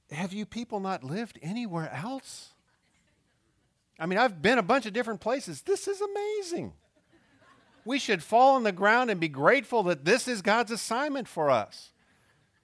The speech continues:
But, you know, just our nature is, we just, you know, we just complain.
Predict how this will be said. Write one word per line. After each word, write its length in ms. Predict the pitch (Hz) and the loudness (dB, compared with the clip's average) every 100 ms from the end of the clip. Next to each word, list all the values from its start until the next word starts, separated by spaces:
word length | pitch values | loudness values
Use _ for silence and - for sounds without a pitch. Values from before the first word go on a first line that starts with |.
| _ | _
But, 280 | 165 247 208 165 | -4 -2 -4 -10
you 120 | 214 | -10
know, 160 | 285 | -10
just 260 | 285 254 - | -12 -12 -8
our 120 | 247 | -8
nature 420 | 220 262 - 185 | -8 -10 -10 -10
is, 160 | 165 127 - 190 220 208 151 202 202 180 143 190 131 | -10 -12 -20 -18 -16 -14 -12 -12 -12 -10 -10 -10 -10
we 120 | 143 | -10
just, 300 | 170 160 - _ _ _ - | -8 -10 -12 _ _ _ -14
you 120 | 131 | -12
know, 100 | 220 | -10
we 140 | 160 | -10
just 160 | 185 - | -12 -10
complain. 600 | 254 262 294 415 120 | -8 -4 -2 -2 -6